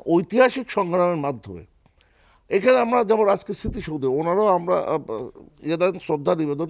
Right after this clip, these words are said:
করে, আমরা তো করি, জনগণ করে, সারা বাংলাদেশের মানুষ স্মৃতিসৌধে আমরা, আহ, আহ, শ্রদ্ধা নিবেদন করি। স্মৃতিসৌধে লক্ষ্য করেছেন সাতটা পার্ট,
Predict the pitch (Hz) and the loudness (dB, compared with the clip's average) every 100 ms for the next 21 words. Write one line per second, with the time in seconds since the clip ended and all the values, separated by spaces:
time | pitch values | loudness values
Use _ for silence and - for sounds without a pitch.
0 | - 285 - 120 147 175 156 180 143 131 | -6 -6 -4 -6 -6 -6 -6 -4 -4 -4
1 | 139 170 - 220 170 151 143 135 131 123 | -10 -6 -4 -4 -4 -4 -2 -4 -6 -12
2 | _ 156 _ _ _ - 120 160 220 - | _ -20 _ _ _ -6 -2 -2 -2 -2
3 | 151 143 165 175 349 - _ _ _ - | -6 -4 -6 -4 -6 -8 _ _ _ -6
4 | 135 135 131 113 - - 120 107 - 92 | -2 0 0 0 -6 -6 -4 -4 -6 -6
5 | 95 87 107 202 170 160 120 107 98 85 | -6 -6 -2 0 2 0 -2 -10 -14 -18
6 | 71 - _ _ _ _ _ - - 226 | -20 -20 _ _ _ _ _ -4 0 0
7 | 277 240 262 262 262 247 233 233 190 220 | 0 2 2 4 4 4 2 0 2 2
8 | - 208 - 185 - - 160 123 101 73 | 2 -2 -2 -2 -2 -4 -2 -2 -4 -8